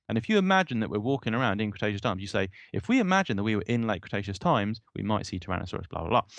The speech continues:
But if you're talking about fossils, fossils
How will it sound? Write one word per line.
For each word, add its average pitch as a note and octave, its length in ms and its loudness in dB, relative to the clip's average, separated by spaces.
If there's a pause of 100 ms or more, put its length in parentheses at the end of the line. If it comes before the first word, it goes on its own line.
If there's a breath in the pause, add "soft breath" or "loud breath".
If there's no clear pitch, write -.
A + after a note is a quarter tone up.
(160 loud breath)
But C3 120 2
if C#3 120 -2
you're A#3+ 140 2
talking F#3+ 340 0
about C#3+ 320 0 (180)
fossils, A2+ 960 -4 (920)
fossils G3+ 440 0